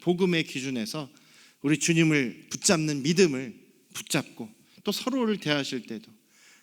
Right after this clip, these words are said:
예수님이 어떻게 하셨을까라는 것을 생각하시면서 우리의 삶의 방향을, 우리의 삶이 거듭난 모습을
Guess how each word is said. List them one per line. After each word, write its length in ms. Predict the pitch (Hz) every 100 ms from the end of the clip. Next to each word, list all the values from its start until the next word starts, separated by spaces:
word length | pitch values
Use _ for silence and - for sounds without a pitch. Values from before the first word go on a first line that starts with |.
| _
예수님이 600 | 110 156 147 220 240 233
어떻게 380 | 165 131 190 -
하셨을까라는 800 | 135 127 117 - 135 120 123 185
것을 240 | 147 131
생각하시면서 840 | 117 156 143 160 156 170 101 107 139 _ _ _
우리의 280 | 120 113 123
삶의 540 | - 180 170 139 123 -
방향을, 560 | 151 156 120 131 117 - - - - -
우리의 260 | 160 180
삶이 340 | 175 180 160 135
거듭난 560 | 170 180 240 214 180
모습을 540 | 143 127 120 151 120